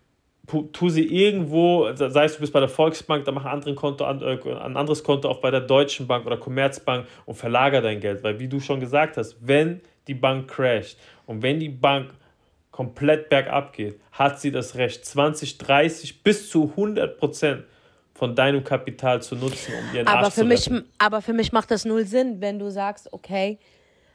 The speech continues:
Speaker 2: du nimmst dein Vermögen und verteilst es auf andere Banken. Wenn eine Bank crasht, cra-, crashen doch alle Banken.
Speaker 1: Ja, zum Beispiel jetzt, guck mal, Silicon Valley ist gecrashed, aber die anderen in Amerika stehen noch, ne?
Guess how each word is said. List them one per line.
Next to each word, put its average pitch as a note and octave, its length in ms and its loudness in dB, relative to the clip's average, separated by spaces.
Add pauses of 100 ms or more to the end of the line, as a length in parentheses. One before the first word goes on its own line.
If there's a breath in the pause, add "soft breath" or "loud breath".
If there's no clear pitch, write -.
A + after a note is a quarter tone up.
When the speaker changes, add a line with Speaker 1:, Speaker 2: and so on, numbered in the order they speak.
(140)
Speaker 2:
du A3+ 100 -4
nimmst A3 400 -4
dein G3 160 0
Vermögen G3+ 460 -4
und G3+ 140 -4
verteilst G3+ 460 -4
es G#3 100 -8
auf G3 100 -8
andere G3 300 -6
Banken. F#3 460 -4
Wenn F#3 140 -4
eine G3 200 -4
Bank G3 300 -4
crasht, G3+ 220 -2
cra-, F#3 260 -6
crashen F3+ 500 -6
doch E3 140 -8
alle A#3+ 200 0
Banken. D#3+ 460 -6 (180)
Speaker 1:
Ja, B2+ 200 2
zum - 80 -12
Beispiel D#3+ 240 4
jetzt, - 80 -6
guck E3 60 0
mal, C#3 100 4
Silicon D#3+ 440 0
Valley D3 200 6
ist C#3 160 -2
gecrashed, C3 460 0
aber A2+ 120 -2
die A2 100 -4
anderen B2 340 -4
in A#2 160 -4
Amerika A2+ 440 -2
stehen A#2+ 360 -8
noch, F#2+ 200 -16 (220)
ne? C3 260 -6